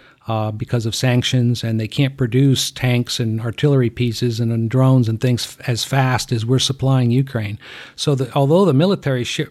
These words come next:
balance of power is shifting in Ukraine's favor, neither is it logical or does it look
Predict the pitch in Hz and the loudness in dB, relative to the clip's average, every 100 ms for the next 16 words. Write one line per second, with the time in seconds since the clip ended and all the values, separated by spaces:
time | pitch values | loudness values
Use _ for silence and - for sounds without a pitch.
0 | - 139 165 - - 139 190 151 127 - | -4 0 0 -2 -8 -4 -4 -2 -4 -4
1 | 180 - 143 127 123 - 135 120 - 180 | -4 -2 -2 0 -2 -2 -2 -2 -2 -2
2 | 175 131 127 - - - - 135 175 185 | 0 0 -2 -8 -20 -16 -4 -2 0 2
3 | 165 143 143 135 135 143 139 139 135 131 | 2 2 0 0 0 0 0 0 0 2
4 | 127 117 117 123 120 131 | 0 -2 -2 -2 0 -2